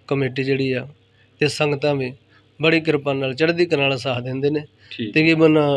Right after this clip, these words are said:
Speaker 1: ਡੇਢ ਦੋ ਸੌ ਸਰੀਰ ਜਿਹੜਾ ਹੈ ਐਤਵਾਰ ਜੁੜ ਕੇ ਤੇ ਚੁਪਹਿਰੇ ਸਾਹਿਬ ਦੀ ਸੇਵਾ ਕਰਦੇ ਨੇ।
Speaker 2: ਹੂੰ।
Speaker 1: ਨਾਲ ਜਿਹੜੀ ਆ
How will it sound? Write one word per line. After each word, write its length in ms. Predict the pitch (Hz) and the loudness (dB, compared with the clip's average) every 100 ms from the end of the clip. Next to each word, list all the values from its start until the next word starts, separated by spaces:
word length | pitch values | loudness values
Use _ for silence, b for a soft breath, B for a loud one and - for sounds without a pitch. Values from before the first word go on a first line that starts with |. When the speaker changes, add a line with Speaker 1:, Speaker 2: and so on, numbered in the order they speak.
| 127 _ 135 | -4 _ -4
Speaker 1:
ਡੇਢ 260 | 139 190 185 | 0 2 4
ਦੋ 160 | 151 | 2
ਸੌ 200 | - 151 | 2 0
ਸਰੀਰ 300 | 135 139 135 | 0 0 0
ਜਿਹੜਾ 300 | 131 135 131 | 0 0 -2
ਹੈ 120 | 117 - b b _ 151 | -4 -10 b b _ -2
ਐਤਵਾਰ 580 | 147 135 135 127 127 - - | 0 0 -2 -2 -6 -12 -4
ਜੁੜ 220 | 139 139 | 2 2
ਕੇ 260 | 131 135 123 - b b b - | 0 -2 -4 -12 b b b -4
ਤੇ 100 | 143 | -2
ਚੁਪਹਿਰੇ 320 | 131 139 151 | -2 0 0
ਸਾਹਿਬ 180 | 151 147 | 0 -4
ਦੀ 100 | 147 | 0
ਸੇਵਾ 240 | 143 139 | 0 0
ਕਰਦੇ 340 | 139 135 139 | -2 -2 -2
ਨੇ। 120 | 135 127 | -2 -6
Speaker 2:
ਹੂੰ। 540 | - - - 117 151 | -12 -20 -12 -2 2
Speaker 1:
ਨਾਲ 320 | 160 170 196 | 6 6 6
ਜਿਹੜੀ 320 | 185 170 170 | 4 4 4
ਆ 200 | 156 135 | 4 2